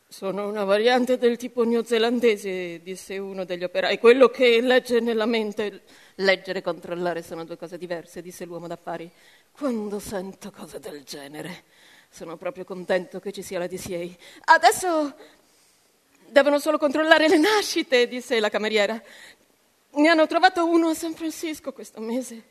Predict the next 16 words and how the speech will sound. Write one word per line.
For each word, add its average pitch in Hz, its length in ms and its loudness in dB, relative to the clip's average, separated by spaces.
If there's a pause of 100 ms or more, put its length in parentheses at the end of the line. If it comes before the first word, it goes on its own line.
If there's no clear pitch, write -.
(720)
Il 233 200 -16
primo 269 540 0
da 226 120 -10
più 240 200 -12
di 226 80 -10
un 233 120 -4
anno. 233 480 -4 (1040)
Credevano 247 840 -6
che 247 120 -14
fosse 254 320 -10
finita 240 440 -4
da 190 120 -16
queste 202 320 -16
parti." 196 360 -8
"Stanno 185 380 -2
diminuendo", 185 640 -2